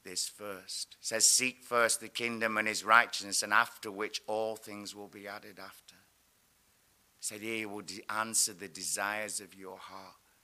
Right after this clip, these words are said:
He will answer the prayers and the requests, the petitions that you have brought before our Father.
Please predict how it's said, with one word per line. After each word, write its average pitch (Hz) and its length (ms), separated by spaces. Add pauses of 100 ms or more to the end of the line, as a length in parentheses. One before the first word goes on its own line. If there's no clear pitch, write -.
(2000)
He 98 120
will 95 100
answer 107 460
the 90 120
prayers 110 720
and 98 140
the 92 60
requests, 101 600
the 98 160
petitions 104 840
that 98 80
you 98 140
have 90 120
brought 101 380
before 92 400
our 95 140
Father. 95 480